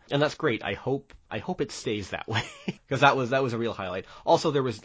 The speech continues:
unlike last year, there was no smoke from the wildfi-, uh, from the wildfires, uh, blocking the view or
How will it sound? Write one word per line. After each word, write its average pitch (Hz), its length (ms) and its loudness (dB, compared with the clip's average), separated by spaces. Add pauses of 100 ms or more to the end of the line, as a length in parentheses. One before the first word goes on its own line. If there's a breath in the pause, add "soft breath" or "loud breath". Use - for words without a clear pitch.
unlike 117 260 0
last 107 260 -2
year, 113 120 -2
there 104 100 -6
was 101 180 -8
no 120 320 -2
smoke - 600 -6
from 98 200 -4
the 95 100 -4
wildfi-, 120 540 0
uh, 101 120 -4
from 107 160 -8
the 101 60 -6
wildfires, 139 800 0
uh, 101 180 0
blocking 98 420 -4
the 98 80 -6
view 117 480 -2
or 95 440 -2